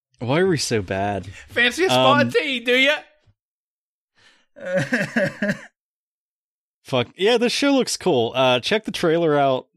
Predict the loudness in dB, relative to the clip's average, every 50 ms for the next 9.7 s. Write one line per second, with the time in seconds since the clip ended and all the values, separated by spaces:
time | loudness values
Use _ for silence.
0 | _ _ -4 -4 -4 -2 -2 -2 -2 0 0 -2 -2 -2 -4 -4 -6 -6 -8 -12
1 | _ _ _ _ _ _ _ _ _ _ _ _ _ _ _ _ _ _ -6 -4
2 | -4 -2 -2 -4 -2 -2 -2 -2 0 2 2 2 2 0 0 0 0 2 2 2
3 | 2 0 0 0 -2 0 0 0 0 0 0 0 0 0 0 0 -2 -2 -2 -2
4 | -2 -2 -2 -2 -4 -6 -4 -2 0 0 0 0 0 -2 -2 -4 -6 -8 -10 -14
5 | -10 -6 -2 -2 -2 -2 -2 -6 -8 -8 -6 -4 -4 -4 -4 -4 -4 -6 -6 -6
6 | -4 -4 -2 -2 -2 -2 -2 -2 -2 -2 -2 -4 -6 -4 -4 -4 -2 -4 -6 -8
7 | -12 -20 _ _ _ _ _ _ _ _ _ _ _ _ _ _ _ _ _ _
8 | _ _ -2 -2 -2 -2 -2 -2 0 2 2 2 2 2 2 0 0 -2 -2 -2
9 | -2 -2 -2 -2 -2 0 0 2 2 0 0 0 -2 -4